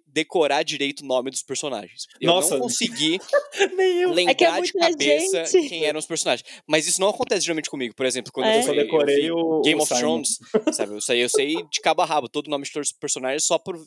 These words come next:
Speaker 1: ver eles. Mas em Durarara, por eles serem muito coadjuvantes, a minha visão, da cidade em si, teve muitos deles, cara, que eu não fazia ideia quem era. Toda vez que falava o nome, eu falava, "Puta merda, quem é esse cara, mano?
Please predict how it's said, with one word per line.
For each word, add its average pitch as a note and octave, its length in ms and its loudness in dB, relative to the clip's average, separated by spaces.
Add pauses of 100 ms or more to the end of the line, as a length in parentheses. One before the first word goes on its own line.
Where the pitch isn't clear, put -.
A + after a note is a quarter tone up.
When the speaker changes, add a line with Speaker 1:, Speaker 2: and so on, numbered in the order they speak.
(120)
Speaker 1:
ver C#3+ 300 -2
eles. A2 220 -6 (280)
Mas E3 200 2
em G#3+ 80 -6
Durarara, G#3 540 2
por F#3+ 180 -4
eles G3 240 0
serem G#3 360 2
muito C4 520 -4
coadjuvantes, D#3 880 -4
a A#2 120 -6
minha C3+ 200 -4
visão, A#2+ 340 -6 (280)
da C3 180 2
cidade B2 520 0
em A2 60 -12
si, F#3 340 -4 (380)
teve D3+ 240 0
muitos F#3+ 480 -2
deles, D#3+ 400 0
cara, C3+ 300 0
que - 120 -8
eu C3 80 -4
não B2+ 200 -12
fazia C3 300 -6
ideia B2+ 300 -2
quem A#2 240 -12
era. G2+ 200 -16
Toda G3+ 260 2
vez D#3 180 -4
que - 60 -14
falava C#3 320 -2
o B2+ 40 -6
nome, B2 260 0
eu - 40 -10
falava, G2+ 300 -6
"Puta - 320 -20
merda, F#2+ 260 -18
quem D3 180 -8
é - 20 -4
esse - 180 -4
cara, G2+ 340 -14
mano? G2+ 220 -18